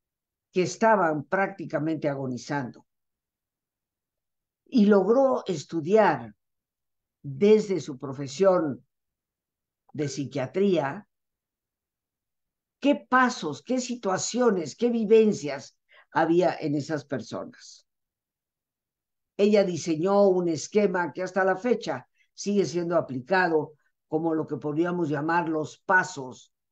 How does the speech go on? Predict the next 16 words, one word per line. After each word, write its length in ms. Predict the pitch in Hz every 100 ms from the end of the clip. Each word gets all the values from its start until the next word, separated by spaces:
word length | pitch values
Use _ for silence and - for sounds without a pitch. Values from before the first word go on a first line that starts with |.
| _
o 160 | 175 180
las 360 | 156 151 - -
etapas 880 | 143 - 196 202 180 117 - - _ _ _ -
de 120 | 160
un 180 | 160 156
duelo. 520 | 156 160 - - _ _ _ _ _ _ _ _ _ _ _ _ _ _ _
Y 60 | 165
para 360 | 220 220 254
ella, 340 | 294 226 196 -
precisamente, 960 | 160 151 220 214 185 202 196 165 151 139
la 180 | 131
última 440 | 151 175 156 156 147
etapa 560 | - 185 185 - 143 -
es 240 | 185 160
la 240 | 175 151 -
aceptación. 1160 | 170 147 - 202 175 - 160 139 - 151 123